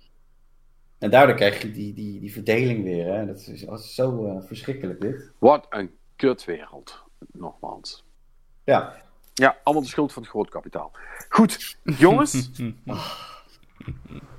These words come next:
Speaker 2: Ik, eh, ik ben moe.
Speaker 1: Ja, ik ben ook moe.
Speaker 2: Ik ben echt moe. Ik heb gisteren tot, eh, tot vier uur 's nachts zitten spelen.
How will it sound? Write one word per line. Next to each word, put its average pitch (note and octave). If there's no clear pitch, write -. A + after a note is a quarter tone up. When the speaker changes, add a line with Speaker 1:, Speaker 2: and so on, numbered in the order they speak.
Speaker 2:
Ik, C3
eh, F2
ik G#2+
ben D#2
moe. C#3
Speaker 1:
Ja, A#2
ik G#2
ben F#2+
ook A#2+
moe. F2+
Speaker 2:
Ik G#2
ben A2+
echt -
moe. D#3
Ik G#2+
heb B2+
gisteren C#3
tot, -
eh, A#2
tot F#2
vier D#3
uur C3+
's -
nachts C3
zitten -
spelen. B2